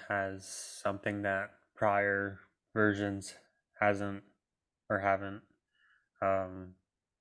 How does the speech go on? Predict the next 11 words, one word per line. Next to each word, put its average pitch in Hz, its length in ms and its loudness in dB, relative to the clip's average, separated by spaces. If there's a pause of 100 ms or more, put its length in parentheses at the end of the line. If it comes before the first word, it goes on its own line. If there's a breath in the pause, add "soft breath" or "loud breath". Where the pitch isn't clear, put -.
(1800)
and 107 200 0
it 107 240 -4
kinda 113 260 2
just 123 180 -6
comes 113 240 0
down 104 300 2
to, 110 180 -2
like, 101 440 0
as 101 200 6
long 104 280 0
as 107 400 -4